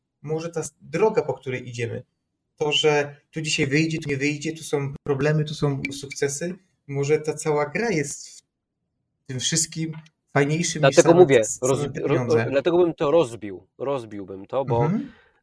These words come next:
Speaker 2: em, ja się zgadzam, że to są, to jest system naczyń powiązanych, ale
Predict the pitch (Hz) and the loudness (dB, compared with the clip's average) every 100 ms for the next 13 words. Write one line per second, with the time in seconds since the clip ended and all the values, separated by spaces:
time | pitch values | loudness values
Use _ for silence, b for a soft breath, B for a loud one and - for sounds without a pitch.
0 | - 117 110 110 110 107 - _ _ _ | -8 -2 0 0 -2 -4 -10 _ _ _
1 | - 117 139 120 147 127 107 95 98 92 | -12 -8 -6 2 2 4 -2 -6 -14 -18
2 | _ _ _ _ - 120 135 127 123 120 | _ _ _ _ -14 -8 -6 -4 -4 -6
3 | - - 143 139 123 120 117 117 113 107 | -10 -12 -8 -6 -6 -6 -8 -6 -6 -6
4 | 101 120 190 _ _ _ _ 131 113 95 | -8 -10 -12 _ _ _ _ -2 -2 -4